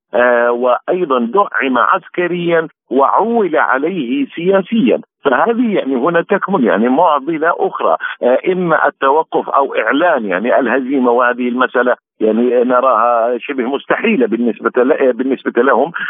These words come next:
آه، لكن يعني يجب الاستمرار إن، آه، لم يكن يعني بالطريقة العسكرية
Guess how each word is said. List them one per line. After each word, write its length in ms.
آه، 180
لكن 420
يعني 220
يجب 340
الاستمرار 760
إن، 300
آه، 320
لم 280
يكن 320
يعني 280
بالطريقة 760
العسكرية 680